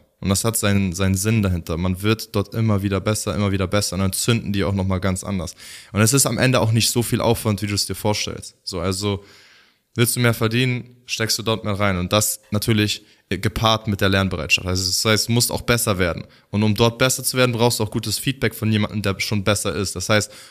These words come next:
komm von deinem Thron runter, wenn du schon Umsätze machst, weil du bist nicht krass. Ne? Ich hab auch schon hundert, zweihundert K Teilnehmer aufgenommen, die das im Monat schon machen, sind zu mir gekommen. Die haben das Glas geleert, ne, dieses mentale Glas, und hab denen geholfen, noch, noch weiter zu kommen.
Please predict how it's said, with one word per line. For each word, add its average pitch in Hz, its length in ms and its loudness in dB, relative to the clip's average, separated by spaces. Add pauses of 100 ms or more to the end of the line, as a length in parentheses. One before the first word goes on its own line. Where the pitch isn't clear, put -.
(120)
komm 123 220 2
von 117 240 0
deinem 110 200 2
Thron 135 260 4
runter, 131 320 2
wenn 117 100 2
du 113 60 2
schon 117 180 0
Umsätze 110 420 0
machst, 120 320 0
weil 104 120 0
du 95 80 -2
bist 117 180 0
nicht 120 160 -2
krass. - 460 0 (380)
Ne? 120 220 0 (380)
Ich 113 100 -8
hab 107 120 -4
auch 107 140 0
schon 107 220 -2
hundert, 120 460 0 (280)
zweihundert 117 440 2
K 110 280 2
Teilnehmer 117 440 0
aufgenommen, 110 420 -2
die 104 80 -6
das 104 160 -4
im 101 60 -6
Monat 107 220 2
schon 104 140 -2
machen, 120 300 0 (320)
sind 110 200 -4
zu 113 80 -4
mir 120 160 4
gekommen. 120 500 -2 (320)
Die 110 80 4
haben 107 140 4
das 104 180 -2
Glas 120 320 2
geleert, 117 580 2
ne, 113 100 -2
dieses 101 220 -4
mentale 113 460 0
Glas, 110 400 0 (320)
und 101 80 -6
hab 101 120 -4
denen 110 140 0
geholfen, 110 500 0 (220)
noch, 120 200 2
noch 98 380 -2
weiter 98 280 -2
zu - 160 -8
kommen. 113 260 -2